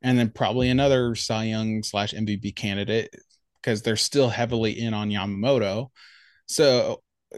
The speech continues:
and they already have an M V P in Aaron Judge. So it's like, yeah, you gave up prospects, and I know people cling to prospects like they're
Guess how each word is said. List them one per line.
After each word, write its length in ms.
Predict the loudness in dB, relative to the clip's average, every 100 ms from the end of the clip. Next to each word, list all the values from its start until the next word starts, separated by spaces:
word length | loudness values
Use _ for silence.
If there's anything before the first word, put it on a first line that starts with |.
| -18 _ 0
and 140 | 4
they 80 | 6
already 180 | 6 4
have 260 | 0 -2
an 100 | -2
M 140 | 0 2
V 100 | 0
P 320 | 0 -2 -2
in 160 | -2
Aaron 280 | -2 0 -2
Judge. 520 | 0 0 0 -4 -8 _ -20 _
So 180 | 0 2
it's 140 | 2 2
like, 320 | 0 0 -10 _ -20 -20 _ _ _ _ _ _ _ -10 -10 _ _
yeah, 220 | 2 4 4
you 160 | 2
gave 240 | 4 2 2
up 160 | -2
prospects, 640 | -2 -2 -2 -4 -4 -2 -2
and 100 | -2
I 80 |
know 460 | 0 0 0 -2 -10 _ _ _ _
people 560 | -4 0 2 0 -4 _ _ _ -14
cling 260 | -2 0 0
to 60 |
prospects 640 | -2 -4 -2 -2 -2 -2 -2
like 160 | -4
they're 360 | -2 -2 -2 -6